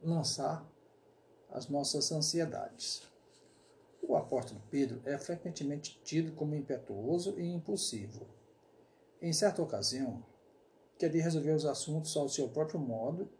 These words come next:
e foi muito obstinado para colocar em prática as suas ideias. Ao fazê-lo,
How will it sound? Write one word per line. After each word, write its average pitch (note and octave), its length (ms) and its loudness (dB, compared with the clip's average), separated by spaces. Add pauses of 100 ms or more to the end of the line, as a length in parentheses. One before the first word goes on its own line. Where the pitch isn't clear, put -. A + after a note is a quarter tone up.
(120)
e C3 80 -8
foi E3 200 2
muito D#3+ 540 4
obstinado A#2+ 680 -2
para C3+ 220 -2
colocar C#3 400 -2
em - 60 -4
prática B2 560 -4
as D#3 80 -2
suas E3 200 -2
ideias. A2+ 640 -4 (1040)
Ao G#2+ 80 -4
fazê-lo, A#2 720 0